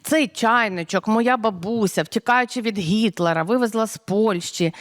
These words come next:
Це там була наша сімейна реліквія, вона там його там зберігала, і там тепер бабуся померла, мені боляче на нього дивитись, продаю. Коротше, чайничок, е, центр нашого сімейного життя останніх сто років».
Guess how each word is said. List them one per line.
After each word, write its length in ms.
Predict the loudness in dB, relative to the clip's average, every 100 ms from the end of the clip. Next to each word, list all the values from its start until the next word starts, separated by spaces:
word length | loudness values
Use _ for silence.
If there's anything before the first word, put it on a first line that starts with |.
| -10 -10 -2
Це 120 | 0
там 180 | 0 0
була 200 | 0 2
наша 300 | 2 0 0
сімейна 540 | 0 0 2 2 2
реліквія, 720 | 2 0 0 0 -2 -2 0 0
вона 280 | 0 0
там 200 | 0 0
його 240 | 2 0 0
там 200 | -2 -2
зберігала, 840 | -2 0 0 0 2 2 2 2
і 220 | 0 -2
там 260 | -2 -2 -2
тепер 280 | -2 -2 -2
бабуся 440 | -2 0 0 0
померла, 560 | -2 0 2 2 0 0
мені 220 | 2 0
боляче 420 | 0 0 0 0
на 120 | 0
нього 180 | 2 0
дивитись, 420 | 0 -2 -2 -4
продаю. 560 | -4 -6 -2 0 2 0 -2 -10 -8 -6 -6 -4 -4 -2
Коротше, 360 | 0 0 -2
чайничок, 760 | -2 0 0 -2 -2 -4 -4 -2
е, 640 | 0 2 2 2 2 0 -2 -8 -8
центр 380 | -2 -2 0 0
нашого 340 | 0 0 -4
сімейного 460 | -2 0 2 2 0
життя 340 | 0 -2 0
останніх 440 | -2 -2 -4 -2 -4
сто 200 | -4 -2
років». 340 | -2 -4 -8